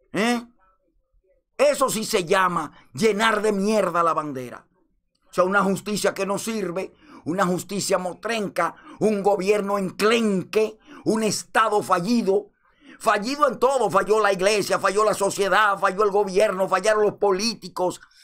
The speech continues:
falló la humanidad dominicana, la, la sociedad entera dominicana está podrida,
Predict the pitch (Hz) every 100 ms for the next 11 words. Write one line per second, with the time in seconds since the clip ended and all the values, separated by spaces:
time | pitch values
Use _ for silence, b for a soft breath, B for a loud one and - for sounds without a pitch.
0 | B B B 220 190 247 262 254 240 226
1 | 214 247 269 254 214 202 190 - 226 220
2 | 214 220 214 - 214 - 220 202 415 -
3 | - 190 175 - 226 175 160 160 151 151
4 | 151 147 160 - 226 - 277 247 196 277
5 | 247 135 -